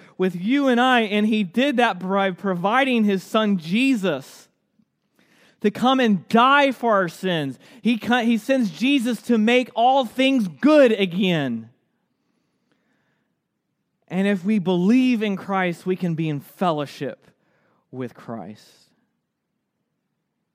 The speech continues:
If you're here this morning and you're a believer in Jesus Christ, you say, Adam, I know the reality of God's creation. I mean, I've heard this story. I may even re-, remember being taught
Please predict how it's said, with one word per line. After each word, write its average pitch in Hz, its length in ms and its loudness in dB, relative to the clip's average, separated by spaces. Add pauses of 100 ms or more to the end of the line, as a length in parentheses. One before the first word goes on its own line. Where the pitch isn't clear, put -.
(1800)
If - 60 -16
you're 139 100 -8
here 190 200 0
this 175 260 -6
morning 170 360 -4
and 151 100 -6
you're 156 200 -6
a 139 40 -10
believer 143 640 -6
in 139 220 -10
Jesus 143 480 -12
Christ, 151 840 -10 (840)
you 131 40 -18
say, 156 120 -10
Adam, 180 320 -2
I 190 140 -2
know 156 240 -2
the 135 80 -6
reality 127 640 -6
of 120 280 -10 (840)
God's 233 340 -8
creation. 160 640 -8
I 139 60 -6
mean, 127 160 -8
I've 127 140 -10
heard 165 260 -8
this 143 140 -10
story. 160 360 -6
I 151 60 -4
may 151 280 -6
even 151 280 -8 (340)
re-, 143 220 -12
remember 160 480 -2
being 165 300 -4
taught 180 440 -2